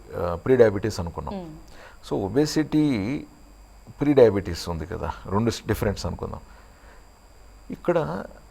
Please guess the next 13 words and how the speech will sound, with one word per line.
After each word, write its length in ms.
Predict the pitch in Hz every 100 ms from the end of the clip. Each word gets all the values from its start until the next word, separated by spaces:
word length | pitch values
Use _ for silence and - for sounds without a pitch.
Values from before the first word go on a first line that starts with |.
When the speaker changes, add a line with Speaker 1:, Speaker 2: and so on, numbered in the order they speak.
| - -
Speaker 1:
ఇక్కడైనా 440 | 165 - 160 160
సరే 220 | 160 123 107
అమ్మా, 260 | 92 82 - - - -
వీళ్ళకంటూ 680 | 101 113 156 170 160 175 185
పలానా 1080 | - 139 143 143 139 139 135 131 127 123 110 - - - - -
సిమ్టమ్స్ 540 | - 160 160 170 151
ఉంటాయని 360 | 147 135 143 143
మనం 180 | 127 110
చెప్పలేము 420 | - 127 147 117
గ్యారంటీగా. 600 | 87 92 95 90 78 - - -
Speaker 2:
ఓకే. 400 | 196 - 185 180 175 - - - - - -
Speaker 1:
హెల్తీ 340 | 165 196 196
ఇండివిజువల్సే. 840 | 170 143 135 104 107 90 - -